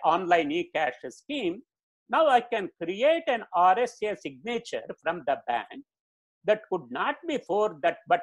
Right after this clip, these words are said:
one which the bank will not recognize as to from whom it came from. To give you a very, a practical way of looking at it, suppose you go to the bank and then you say that I want to,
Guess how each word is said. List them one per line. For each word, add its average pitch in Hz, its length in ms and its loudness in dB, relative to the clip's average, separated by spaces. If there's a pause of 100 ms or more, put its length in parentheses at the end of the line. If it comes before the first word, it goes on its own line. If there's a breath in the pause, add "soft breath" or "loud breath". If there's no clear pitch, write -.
(120)
one 247 400 0
which - 240 -8
the 185 260 0
bank 170 300 2
will 131 160 -8
not 190 320 0
recognize 139 680 -8
as 123 280 -4
to 247 120 -6 (320)
from 143 300 0
whom 226 340 0
it 151 120 -6 (120)
came 120 220 -6 (100)
from. - 100 -20 (640)
To 269 120 0
give 339 180 0
you 302 140 6
a 220 40 2
very, 220 420 4 (220)
a 170 280 2
practical 220 600 2
way 190 140 0
of 175 220 6
looking 170 360 -2
at 139 160 0
it, 165 200 -2 (380)
suppose 247 460 4
you 269 120 -2
go 226 180 8
to 240 140 2
the 175 140 4
bank 120 260 2 (680)
and 202 180 0
then 294 220 4
you 233 140 0
say 220 240 -6 (320)
that 202 240 -4
I 175 140 2
want 180 340 2
to, 170 200 2